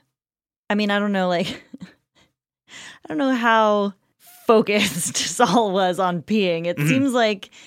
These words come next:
Speaker 1: it would be pretty difficult to pull this off, but
Speaker 2: No, that's the point, is that it's difficult to pull off.
Speaker 1: Yeah.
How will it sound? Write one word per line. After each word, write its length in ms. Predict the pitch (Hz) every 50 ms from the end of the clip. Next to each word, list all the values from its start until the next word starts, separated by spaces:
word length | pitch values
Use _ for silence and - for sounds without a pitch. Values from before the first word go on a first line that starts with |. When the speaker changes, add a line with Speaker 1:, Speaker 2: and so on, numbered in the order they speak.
| - _ -
Speaker 1:
it 40 | 202
would 100 | 196 170
be 120 | 196 196
pretty 340 | 160 - - - - 220 214
difficult 720 | 180 160 208 190 165 165 - 190 180 175 170 170 - - - _ _ _ _ _ _ _ _ _ _ _ _ _ _ _ _ _ _ -
to 100 | - 170
pull 160 | - 208 190
this 120 | 175 175 180
off, 280 | 170 135 143 - - _ _ -
but 260 | - 170 160 - _ _ _ _ -
Speaker 2:
No, 120 | 170 180
that's 180 | 139 151 151 -
the 60 | 120
point, 200 | - 214 262 180
is 60 | 107
that 100 | 101 92
it's 140 | 90 90 -
difficult 260 | - - - - - -
to 40 |
pull 160 | - - - 57
off. 160 | 67 - _ -
Speaker 1:
Yeah. 220 | 185 185 135 -